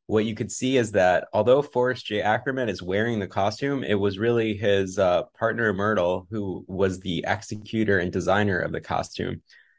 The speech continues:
So I think it's an interesting moment of, like, in this first moment in fandom, it was, like, a woman who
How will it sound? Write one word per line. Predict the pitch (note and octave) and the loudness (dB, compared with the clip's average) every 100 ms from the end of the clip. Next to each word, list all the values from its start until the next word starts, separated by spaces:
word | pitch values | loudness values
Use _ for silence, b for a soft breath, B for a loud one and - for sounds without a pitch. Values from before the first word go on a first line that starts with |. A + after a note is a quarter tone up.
| b - | b -4
So | A2 G#2 | 4 6
I | |
think | G#2 G2+ | 4 2
it's | G2 G#2+ | -2 -2
an | |
interesting | G2 G2 G2+ - G2 | -4 -4 -6 -4 -2
moment | F#2+ G2 F2+ | 0 0 0
of, | |
like, | F2+ E2+ | -2 -2
in | G2 | -2
this | G2 - | -2 0
first | A2 A2 | 0 0
moment | A2 A2 G#2+ F#2+ | 2 2 2 0
in | F2+ | -2
fandom, | - G#2+ G#2+ F2+ | -2 0 0 0
it | E2 E2+ | -2 0
was, | G2 G2 F#2+ F#2 | 4 4 4 0
like, | E2+ E2 | -2 0
a | F2+ | -2
woman | G2+ G#2+ G#2+ G2 | 0 2 2 0
who | F#2 G2 | -2 -6